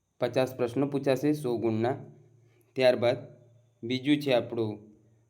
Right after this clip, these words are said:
ગુજરાતી, તે છે આપણું પચીસ ગુણનું. ત્રીજું છે આપણું જી કે, તે કેટલા ગુણનું છે આપણે? તો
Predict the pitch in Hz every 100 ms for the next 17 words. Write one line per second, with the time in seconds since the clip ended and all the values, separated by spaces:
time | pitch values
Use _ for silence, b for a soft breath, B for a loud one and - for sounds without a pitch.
0 | - 110 117 120 120 120 123 120 - _
1 | _ _ _ _ _ _ - 143 143 135
2 | 117 113 113 107 - - - - _ _
3 | - - - 131 120 127 123 131 135 -
4 | _ _ _ _ _ _ _ _ - 160
5 | 160 180 - 151 139 131 123 117 113 -
6 | - - 117 123 131 - 135 135 135 -
7 | _ _ _ _ _ _ _ 139 139 147
8 | 147 156 143 139 139 139 120 139 196 -
9 | - _ _ _ _ _ _ _ _ _
10 | _ _ _ _ 127